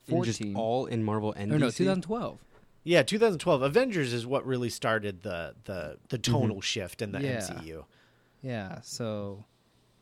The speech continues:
Speaker 1: and then they were just, like, backpedaling. It's like, "Oh, let's, let's go that direction." It's like,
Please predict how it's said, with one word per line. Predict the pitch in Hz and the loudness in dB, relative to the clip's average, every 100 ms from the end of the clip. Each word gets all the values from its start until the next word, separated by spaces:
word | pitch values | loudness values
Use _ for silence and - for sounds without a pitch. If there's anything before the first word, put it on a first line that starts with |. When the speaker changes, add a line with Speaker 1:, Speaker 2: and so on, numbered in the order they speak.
| - | -12
Speaker 1:
and | 117 | -6
then | 131 | -4
they | 139 | -2
were | 127 | -4
just, | 127 120 | -4 -6
like, | 120 107 | -6 -6
backpedaling. | 110 135 - - 82 65 - 127 | -6 -6 -8 -10 -10 -12 -16 -18
It's | 104 | -10
like, | 107 104 | -8 -6
"Oh, | 180 180 | -4 -4
let's, | 92 - - | -6 -10 -10
let's | 120 131 | -8 -4
go | - 175 | 2 2
that | 175 202 | 2 0
direction." | 127 101 - 98 | 0 0 -2 -8
It's | 92 104 | -8 -6
like, | 101 | -8